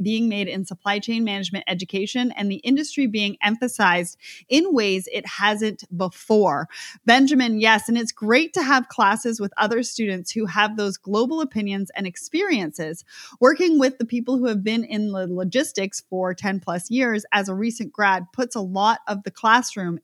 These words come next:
in perspective. Great point. Jamin,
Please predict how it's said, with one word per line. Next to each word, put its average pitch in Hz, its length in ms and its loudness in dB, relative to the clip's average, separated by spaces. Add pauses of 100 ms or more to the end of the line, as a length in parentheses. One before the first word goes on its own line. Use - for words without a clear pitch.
in 196 360 -4
perspective. 185 840 -2 (100)
Great 185 420 -4
point. 208 320 -2 (360)
Jamin, 254 420 4